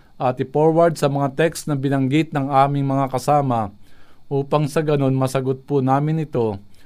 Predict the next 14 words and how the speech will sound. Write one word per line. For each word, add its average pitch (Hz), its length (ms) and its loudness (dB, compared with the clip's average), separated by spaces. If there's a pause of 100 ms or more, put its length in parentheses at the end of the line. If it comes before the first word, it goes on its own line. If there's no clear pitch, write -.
(240)
at 120 320 0
may 127 160 -2
paliwanag 127 640 0
pa 113 320 0 (400)
ng 117 320 -4
lubusan 113 880 -2
sa 107 240 -6
inyo. 101 320 -6 (480)
So, - 160 -12
maraming 127 480 0
salamat 143 480 2
po 190 320 2 (560)
at 127 240 -2
nawa 143 480 2